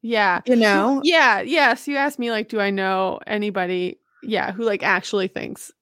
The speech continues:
Speaker 1: I don't think so. And I mean,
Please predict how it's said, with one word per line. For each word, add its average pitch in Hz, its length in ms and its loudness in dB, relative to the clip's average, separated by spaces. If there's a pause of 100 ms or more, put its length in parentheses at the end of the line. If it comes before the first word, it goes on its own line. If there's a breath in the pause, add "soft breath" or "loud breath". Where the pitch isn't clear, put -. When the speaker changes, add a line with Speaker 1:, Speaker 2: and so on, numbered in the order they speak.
(160)
Speaker 1:
I 190 160 -4
don't 453 240 -4 (600)
think 220 320 0
so. - 680 -2 (600 soft breath)
And 269 140 4
I - 40 6
mean, 349 280 4